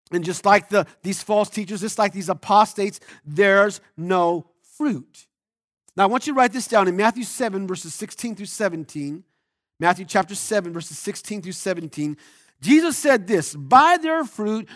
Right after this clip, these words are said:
you will recognize them. You shall know them by their," say it, "fruit." Then he says this, "Do people pick grapes from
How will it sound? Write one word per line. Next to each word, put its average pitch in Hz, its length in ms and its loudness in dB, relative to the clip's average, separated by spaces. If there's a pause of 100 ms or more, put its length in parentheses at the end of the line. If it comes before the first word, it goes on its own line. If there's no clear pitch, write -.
(140)
you 269 540 2 (540)
will 175 180 -2
recognize 185 1000 2
them. 127 500 -6
You 143 120 -12
shall 190 260 -6
know 196 140 -2
them 180 160 -4
by 175 160 0
their," 175 260 -4 (140)
say 185 160 -4
it, 120 140 -8 (200)
"fruit." 156 300 -10 (800)
Then 190 100 0
he 277 60 4
says 285 240 4
this, 208 140 0
"Do 175 160 -6
people 247 300 -2
pick 214 300 -4
grapes 208 320 -2
from 196 280 -4